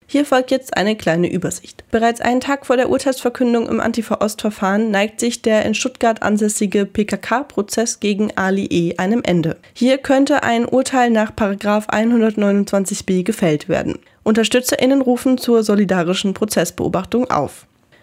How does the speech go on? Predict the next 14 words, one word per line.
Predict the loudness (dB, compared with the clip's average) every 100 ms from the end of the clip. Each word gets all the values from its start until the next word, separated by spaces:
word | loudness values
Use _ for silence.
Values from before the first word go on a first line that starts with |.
| _ _
Am | -4 0 0
Tag | 0 -2
der | 0
Urteilsverkündung | 0 0 0 -2 0 2 2 2
im | 0
Antifa-Ost-Verfahren, | -2 -4 -4 -2 -2 -4 -8 -4 -2 0 0 -2
also | -4 -2 -2
vermutlich | 0 2 2 2 2
nächste | 2 2 0
Woche | -2 0
Mittwoch | 2 2 0 2 2 2
am | -2
einunddreißigsten | -2 0 0 0 -2 -4 -4 -4
fünften, | 0 0 0 0 0